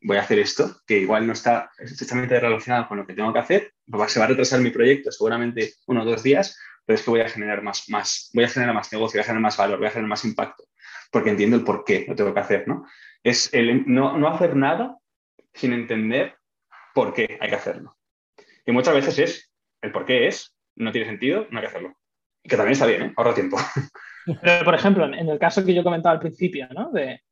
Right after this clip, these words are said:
Speaker 2: yo voy a un canal de Slack, tengo un problema, todo el mundo está de acuerdo, pero luego nadie se responsabiliza, todo el mundo está de acuerdo, yo he explicado el porqué y todo el mundo está de acuerdo. ¿Por qué no pasa? ¿No? O
Speaker 1: Ya,
Speaker 2: sea, ¿cómo
Speaker 1: eso es
Speaker 2: incentivamos a, a que, a que, a que eso luego pase? ¿No? Que la gente realmente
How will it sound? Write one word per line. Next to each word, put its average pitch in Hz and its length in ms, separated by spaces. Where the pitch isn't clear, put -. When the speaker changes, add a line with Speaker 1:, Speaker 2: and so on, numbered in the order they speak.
Speaker 2:
yo 170 320
voy 180 140
a 180 60
un 180 100
canal 180 200
de 170 80
Slack, 143 320
tengo 170 140
un 185 40
problema, 156 320
todo 190 100
el 190 40
mundo 190 120
está 180 240
de 170 60
acuerdo, 127 220
pero 160 160
luego 175 340
nadie 185 320
se 170 60
responsabiliza, 175 640
todo 175 100
el - 20
mundo 285 120
está 180 200
de 135 60
acuerdo, 247 220
yo 220 60
he 165 40
explicado 175 320
el - 60
porqué 156 220
y 262 60
todo 170 100
el 175 80
mundo 175 120
está 139 160
de 123 40
acuerdo. 220 320
¿Por - 160
qué - 160
no 170 100
pasa? - 380
¿No? 180 120
O 294 40
Speaker 1:
Ya, 233 160
Speaker 2:
sea, - 60
¿cómo 202 140
Speaker 1:
eso 233 80
es 208 80
Speaker 2:
incentivamos 240 360
a, 214 200
a 180 140
que, 185 260
a 180 100
que, 175 320
a 170 60
que - 100
eso 240 120
luego 214 200
pase? - 340
¿No? 226 140
Que 269 60
la 165 120
gente 214 220
realmente 220 300